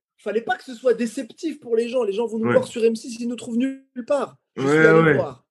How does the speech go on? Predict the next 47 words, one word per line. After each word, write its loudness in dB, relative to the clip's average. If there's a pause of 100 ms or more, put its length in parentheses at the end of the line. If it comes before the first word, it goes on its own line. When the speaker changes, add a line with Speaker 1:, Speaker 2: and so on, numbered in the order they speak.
(140)
Speaker 2:
Des 6
Speaker 1:
toutes 8
les 8
Speaker 2:
millions 8
de 8
Speaker 1:
grandes 6
surfaces 2
Speaker 2:
personnes. 6
Speaker 1:
avec -2
qui -2
on -6
travaille. -18 (720)
Speaker 2:
Hmm. -10
Speaker 1:
De -8
quoi ? 0 (360)
Speaker 2:
Des 4
millions 8
de 4
personnes 4
vont, 0
vont -2
voir 2
que 2
vous 4
êtes, 2 (480)
que -4
tu 0
as 4
dit -2
que, -4
que -4
vous 2
êtes 0
chez 4
Monoprix. 6
Du -4
coup, -2
ils 6
vont 2
aller 4
voir. 2
Et 0
si -2
Monoprix 0
vous -2
prenne -2
pas, -2